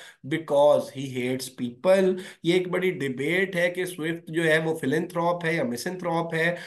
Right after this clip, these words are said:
और स्विफ्ट जो है इसका जो प्ले है Gulliver's Travel, Gulliver's, अ, सॉरी, इसका जो वर्क, प्रोज वर्क है Gulliver's Travel, Gulliver's Travel के, अ, जो फोर्थ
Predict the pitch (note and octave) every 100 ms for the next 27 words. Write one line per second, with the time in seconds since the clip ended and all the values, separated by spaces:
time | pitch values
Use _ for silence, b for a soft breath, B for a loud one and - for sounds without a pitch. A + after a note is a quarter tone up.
0 | B - C3+ C#3+ D3 E3+ F#3 F#3 F#3+ G3
1 | D#3 D#3 D#3+ C#3+ - E3+ D#3 C#3 D3 D#3
2 | D#3 D3+ C3 C3 C#3+ F#3+ F#3 F3 D#3+ F3
3 | D#3+ C3+ D3 D#3 - C#3+ C3 C#3+ D3+ D3
4 | E3+ C#3+ B2+ D#3 E3+ E3 F3 F3+ F#3 F3+
5 | F3+ D3 D3 F#3 F#3 F#3 E3+ F3 D3 C#3
6 | E3+ F3 F3 E3 E3 F3 E3+ E3+ - -
7 | - D#3+ D#3 D#3 C#3 D3 D#3 D3+ E3 F#3
8 | A3